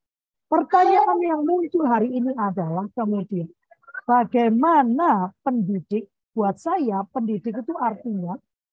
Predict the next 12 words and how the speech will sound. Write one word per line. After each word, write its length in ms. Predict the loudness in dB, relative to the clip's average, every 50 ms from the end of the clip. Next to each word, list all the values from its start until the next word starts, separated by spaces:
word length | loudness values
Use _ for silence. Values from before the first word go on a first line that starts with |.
| _ _ _ _ _ _
guru 640 | 0 0 2 2 0 0 0 2 2 4 2 2 0 _ _ _
dan 240 | -2 -2 -2 -2 -2
orang 400 | -2 -2 0 0 0 -2 -4 -6
tua. 240 | -8 -8 -8 -8 -10 -12 _ _ _ _ _ _ _ _ -4
Jadi 240 | -2 -2 -2 -2
saya 240 | -2 0 -2 -2 -2
tidak 320 | -2 -4 -4 -4 -4 -4 -4
pernah 240 | -4 -2 0 0
mengatakan 720 | 0 0 -2 -2 -2 -2 -2 -2 -2 -4 0 0 0 0 0 -4 _ _ _ _ _ -6 -4
ini, 560 | -2 -2 0 0 0 0 0 -2 -2 -4 -6 -8 _ _ _ _ _ _ _ _ _ _ _ _ _ _ _ _ _ _ _ _ _ _ _ -6 -2
eh, 200 | 0 0 0 0
apa, 320 | -2 -4 -4 -4 -6 -6